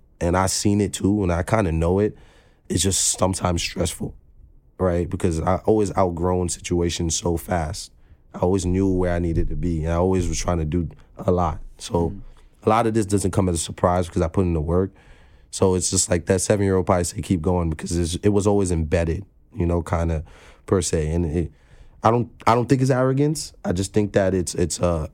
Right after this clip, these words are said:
Speaker 1: it's a lot of confidence, and it's something that keeps me going and keeps me pushing, for sure.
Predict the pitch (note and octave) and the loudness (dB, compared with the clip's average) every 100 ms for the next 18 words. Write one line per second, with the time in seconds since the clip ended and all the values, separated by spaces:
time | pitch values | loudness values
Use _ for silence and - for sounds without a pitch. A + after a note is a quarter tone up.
0 | - F#2 F#2+ F2+ F#2+ F#2+ F2 D#2 - _ | -4 -2 0 2 2 2 0 -2 -8 _
1 | - - - F#2 F#2 G#2 G2 F#2+ F2+ E2+ | -20 -10 0 0 2 0 0 0 0 -2
2 | - - A2 G#2 G2+ F2 - G2 - F2+ | -4 -2 -2 0 0 -2 -2 -4 -2 -4
3 | D#2 F2 F2+ F2 E2+ E2 D2+ A2 D#2 F#2 | -2 -2 0 -2 -4 -6 -6 -6 -2 -2
4 | - A2 - - - - - - D#2+ | -2 -8 -12 -18 -10 -8 -4 -4 -4